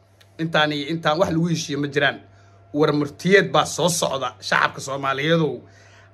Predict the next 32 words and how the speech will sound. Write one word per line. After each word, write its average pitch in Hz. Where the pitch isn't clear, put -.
Haddana, 165
hadda 196
idin 170
la 175
hadlaayo, 160
xataa 160
dabkuu -
saaraya. 131
Ma 123
beriyuu 143
soo 143
baxayaa? 147
Ma 214
anoo 254
i 220
daawanaysaan 226
buu 214
soo 233
baxayaa? 233
Intaas 170
qish -
baa 117
idiin 110
siinayaa. 101
War 120
murtiyeed, 151
wuxuun 196
baa 147
la 123
isku -
afgartay. -
Waayahay, 320